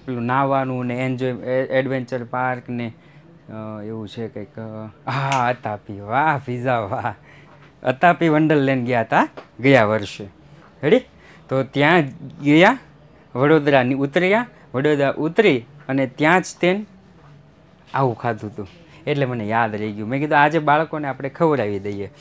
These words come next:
ઓકે, ચાલો. તો હવે ભણવા તરફ આપણે આગળ વધીએ.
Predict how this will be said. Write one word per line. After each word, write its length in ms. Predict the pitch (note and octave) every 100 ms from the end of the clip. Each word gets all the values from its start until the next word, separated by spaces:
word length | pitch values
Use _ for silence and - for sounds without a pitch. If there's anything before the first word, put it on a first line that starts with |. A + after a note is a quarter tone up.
| - -
ઓકે, 540 | A3+ G#3+ - F#3 G3 C3 - - - - -
ચાલો. 260 | F#3+ C3+ - - - - - - -
તો 160 | A#3+
હવે 420 | G3 G3 A#3+ C#4+ D4+ - - A#2
ભણવા 280 | D#3 E3+
તરફ 280 | F3 F#3+ F#3+
આપણે 200 | F#3+ F#3+
આગળ 260 | F3 D#3+ F3
વધીએ. 420 | F3+ G3 G3+